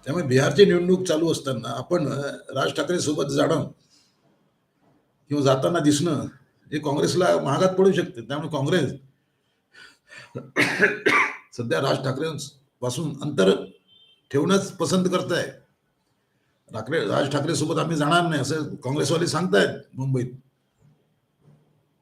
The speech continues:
बिहारची मतमोजणी चौदा नोव्हेंबरला आहे.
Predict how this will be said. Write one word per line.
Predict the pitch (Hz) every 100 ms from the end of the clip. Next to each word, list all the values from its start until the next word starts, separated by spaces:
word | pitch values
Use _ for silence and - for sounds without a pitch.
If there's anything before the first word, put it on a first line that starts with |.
| _ _ _ _ _ _ _ _ _ _ - - _ _ _
बिहारची | 110 104 131 165 160 185 - - - - - _ _ -
मतमोजणी | 139 165 160 147 175 180
चौदा | 151 151
नोव्हेंबरला | 170 139 156 147 110
आहे. | 95